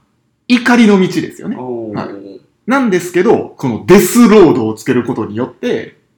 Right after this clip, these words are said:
Speaker 2: <laughs>
Speaker 1: マッドマックス、怒りのデスロード。デスがついてますよね。
Speaker 2: はいはい。
Speaker 1: はい。このなんか世界観をよりよく表している、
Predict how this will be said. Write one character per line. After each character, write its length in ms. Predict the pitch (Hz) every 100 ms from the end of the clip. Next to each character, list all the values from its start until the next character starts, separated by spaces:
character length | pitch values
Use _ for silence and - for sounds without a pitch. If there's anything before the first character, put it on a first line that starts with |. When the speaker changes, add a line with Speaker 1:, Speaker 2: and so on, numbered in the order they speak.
| _ _
Speaker 2:
<laughs> 360 | - - 113 123
Speaker 1:
マ 220 | 160 143
ッ 20 |
ド 100 | 196
マ 100 | 175
ッ 160 | 170 165
ク 80 | -
ス、 280 | - 98 -
怒 280 | 175 160 185
り 120 | 175
の 160 | 160 -
デ 120 | 160
ス 180 | 175 190
ロ 160 | 170
ー 120 | 113
ド。 160 | 107 -
デ 100 | -
ス 120 | 123
が 120 | 135 113
つ 60 |
い 80 | 104
て 60 | 98
ま 100 | -
す 60 |
よ 60 | -
ね。 100 | - - -
Speaker 2:
は 100 | 117
い 20 |
は 360 | 113 - 113
い。 1000 | 78 - _ _ _ _ _ _ _ _ -
Speaker 1:
は 80 |
い。 60 | 254
こ 100 | 202
の 80 | 185
な 100 | 131
ん 60 | 120
か 120 | 113
世 140 | 180
界 240 | 160 156 151
観 280 | 113 101 95
を 80 |
よ 120 | 135 135
り 100 | 131
よ 120 | 143
く 220 | 117 92 110
表 300 | 107 95 -
し 40 |
て 60 | -
い 40 |
る、 100 | -